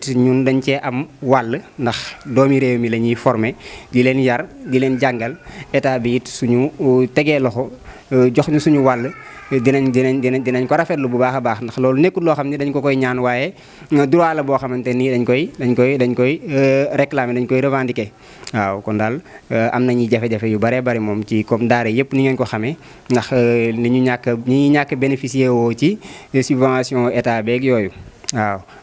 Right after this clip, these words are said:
waaye nag ànd ak loolu lépp ñu ngi góorgóorlu di contribuer ci former, former ay ndaw ñoo xamante ni dinañ nekk ëllëg ay citoyens yoo xam ni ay modèle la ñuy doon. Waaye itam di, eh, fexe ba nit ñi,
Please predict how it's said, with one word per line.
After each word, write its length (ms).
waaye 120
nag 180
ànd 200
ak 80
loolu 200
lépp 160
ñu 140
ngi 100
góorgóorlu 560
di 80
contribuer 580
ci 120
former, 440
former 380
ay 140
ndaw 280
ñoo 140
xamante 340
ni 160
dinañ 260
nekk 240
ëllëg 280
ay 200
citoyens 480
yoo 80
xam 160
ni 80
ay 120
modèle 280
la 60
ñuy 140
doon. 220
Waaye 320
itam 240
di, 140
eh, 260
fexe 300
ba 160
nit 240
ñi, 160